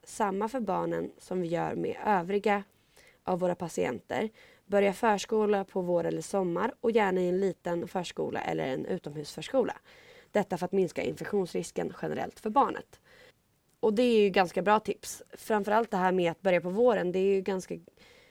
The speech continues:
det glömmer man ju lätt bort, att på vintern så är det jättemycket mer förkylningar och det är mycket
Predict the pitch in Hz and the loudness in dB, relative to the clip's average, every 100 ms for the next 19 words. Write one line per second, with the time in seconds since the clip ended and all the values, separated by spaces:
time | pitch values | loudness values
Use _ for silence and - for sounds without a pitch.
0 | _ _ _ _ - 202 220 214 208 202 | _ _ _ _ 0 4 4 4 6 6
1 | 196 180 - 233 - - - 202 190 208 | 4 0 0 0 0 -8 -4 -2 0 0
2 | - 190 165 - 180 180 170 170 165 214 | 0 -2 -2 -2 0 0 0 -2 0 0
3 | - 233 240 214 190 175 - 180 - 170 | 0 0 0 0 0 0 -2 -6 -2 0
4 | 165 175 170 165 175 175 196 214 _ 226 | 0 0 -2 -2 -2 0 0 -2 _ 0
5 | 214 190 | 2 2